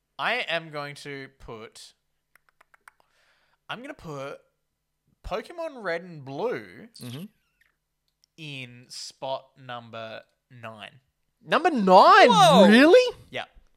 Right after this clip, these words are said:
Speaker 2: Wow, why?
Speaker 1: Uh, just because I feel like there's other Game Boy games that deserve a spot in this list.
Speaker 2: Yep.
Speaker 1: We can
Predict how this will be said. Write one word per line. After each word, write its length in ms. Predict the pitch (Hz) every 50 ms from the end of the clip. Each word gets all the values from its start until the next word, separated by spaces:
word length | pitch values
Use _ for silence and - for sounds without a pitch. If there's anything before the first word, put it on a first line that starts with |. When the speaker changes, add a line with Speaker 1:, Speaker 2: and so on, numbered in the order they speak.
| _ _ _ _ _ _ _
Speaker 2:
Wow, 720 | - 107 104 113 123 139 156 202 240 262 262 240 208 170 151
why? 500 | 143 170 233 311 359 180 123 110 104 - _ _ _ _ _ _
Speaker 1:
Uh, 160 | - 151 156 165
just 220 | 160 170 208 214
because 280 | 220 240 - 226 226 220
I 100 | 226 226
feel 240 | 226 - 277 302 330
like 280 | 311 294 262 233 -
there's 260 | 208 196 220 220 208 226
other 180 | 220 214 220
Game 200 | 208 220 233 233 208
Boy 100 | 190 165
games 300 | 170 160 156 156 143 156
that 160 | 156 147 - _ _ _ _ _ _ _ _ 156 143
deserve 680 | 139 180 175 160 139 147 160 165 170 175 180 180 170 175 160
a 80 | 165 160
spot 440 | - - _ 170 160 160 - - _ _ _ _ _ _ _ _ _ _
in 200 | 175 170 170 165
this 220 | 170 170 165 -
list. 520 | 156 151 165 202 269 370 - - - - - _
Speaker 2:
Yep. 140 | 139 160 214
Speaker 1:
We 80 | 254
can 340 | 254 - 302 262 226 190 165